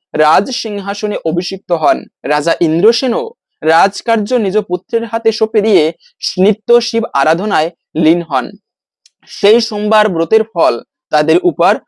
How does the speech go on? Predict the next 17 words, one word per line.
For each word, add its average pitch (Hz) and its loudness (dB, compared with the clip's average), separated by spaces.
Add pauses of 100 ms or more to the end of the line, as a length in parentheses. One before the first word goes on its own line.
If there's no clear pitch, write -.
(140)
সৌভাগ্যের 196 0
ন্যায় 220 0
বর্ষিত 165 -2
হতে 165 -4
লাগলো। 143 0 (300)
তারপর 147 0
থেকেই 185 0 (240)
সোমবার 214 2
শিব 214 -4 (100)
আরাধনার 151 0 (360)
ব্রত 151 2
মাহাত্ম্য 175 -2 (280)
চারিদিকে 180 0
ছড়িয়ে 147 0
পড়ল। 127 -6 (500)
এ-, 165 2 (280)
এ-, - -4